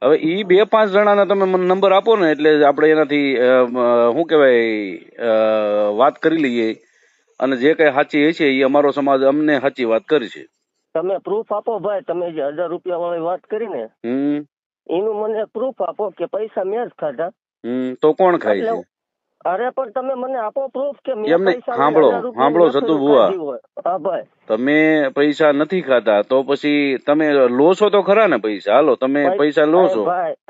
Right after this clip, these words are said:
Speaker 2: એ ભાઈ, મારી વાત સાંભળો તમે.
Speaker 1: હમ.
Speaker 2: અમે લેવી છીએ એની સામે ન્યા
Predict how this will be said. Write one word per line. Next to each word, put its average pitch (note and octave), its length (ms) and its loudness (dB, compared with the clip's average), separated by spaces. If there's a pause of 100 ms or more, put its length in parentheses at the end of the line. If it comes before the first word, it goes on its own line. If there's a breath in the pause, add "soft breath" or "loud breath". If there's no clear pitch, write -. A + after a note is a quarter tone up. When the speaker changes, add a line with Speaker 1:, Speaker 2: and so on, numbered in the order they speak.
Speaker 2:
એ F#3+ 40 -6
ભાઈ, F3 220 -6
મારી E3 260 -6
વાત E3 280 -6
સાંભળો F#3 300 -4
તમે. F3+ 480 -6 (140)
Speaker 1:
હમ. A2+ 360 -8 (540)
Speaker 2:
અમે G#3+ 260 -4
લેવી A3+ 340 -6
છીએ A#3 220 -8
એની A#3+ 120 -6
સામે A3+ 340 -6
ન્યા A#3 200 -6